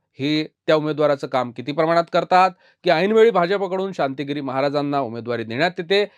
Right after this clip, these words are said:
या सगळ्या गोष्टी लवकरच स्पष्ट होतील. मात्र शिंदे गटाला इथून मित्रपक्षांनी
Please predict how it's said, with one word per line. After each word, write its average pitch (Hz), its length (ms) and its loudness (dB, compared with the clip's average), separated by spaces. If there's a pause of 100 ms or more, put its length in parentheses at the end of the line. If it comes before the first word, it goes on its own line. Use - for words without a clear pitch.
(140)
या 180 220 6
सगळ्या 190 320 2
गोष्टी 151 360 -4
लवकरच 120 360 -4
स्पष्ट - 320 -2
होतील. 196 300 4
मात्र 226 340 2 (500)
शिंदे 185 340 4
गटाला 110 400 4
इथून 117 280 -10
मित्रपक्षांनी 131 800 -2